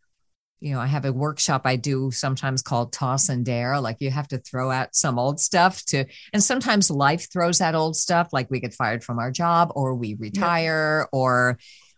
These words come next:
Speaker 1: only one leg works, so I'm not gonna be tap dancing anymore. Sometimes life throws limitations at us.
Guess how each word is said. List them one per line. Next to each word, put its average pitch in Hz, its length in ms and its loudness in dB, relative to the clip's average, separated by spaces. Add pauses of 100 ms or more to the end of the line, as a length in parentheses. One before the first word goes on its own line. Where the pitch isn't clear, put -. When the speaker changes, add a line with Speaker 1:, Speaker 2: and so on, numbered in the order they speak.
(140)
Speaker 1:
only 156 240 2
one 135 280 0
leg 156 220 0
works, 156 360 2
so 123 140 4
I'm 117 200 -2
not 123 140 -4
gonna 135 120 0
be 123 100 -2
tap 160 260 -2
dancing 160 480 0
anymore. 147 460 0
Sometimes 220 520 0
life 151 380 0
throws 143 320 -2
limitations 143 840 -2
at 127 220 -2
us. 226 440 4